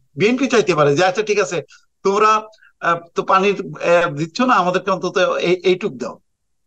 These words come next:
এটা বিএনপির থেকে দাবি উঠতে পারে আর কি, বা তোলা উচিত আর কি।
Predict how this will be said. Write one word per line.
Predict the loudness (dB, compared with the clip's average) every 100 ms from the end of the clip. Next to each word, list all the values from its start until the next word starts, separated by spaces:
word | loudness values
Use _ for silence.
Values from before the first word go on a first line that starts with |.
| _ -4
এটা | -2
বিএনপির | -2 -2 -2 -4 -4
থেকে | 0 2
দাবি | 2 0 -4 -10 -8 -8 -4
উঠতে | -4 0
পারে | 0 -2
আর | -4
কি, | -8 -14 -16 _ -6 -2
বা | 0
তোলা | 2 4
উচিত | 2 0 -6 -6
আর | -8
কি। | -10